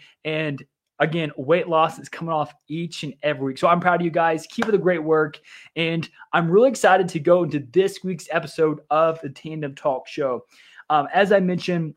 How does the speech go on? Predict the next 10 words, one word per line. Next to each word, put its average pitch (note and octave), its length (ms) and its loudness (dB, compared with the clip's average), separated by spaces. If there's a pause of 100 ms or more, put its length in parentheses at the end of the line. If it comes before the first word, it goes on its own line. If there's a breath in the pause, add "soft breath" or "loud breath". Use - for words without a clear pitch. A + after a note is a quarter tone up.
(760)
tonight's F3 400 -2
episode, D#3+ 460 0
I F3+ 140 4
wanna B3+ 200 -2
go F#3+ 220 4
over D#3+ 480 0 (360 soft breath)
the E3+ 540 -2
five A3+ 480 6 (100)
habits F3 600 0
that D3+ 260 -2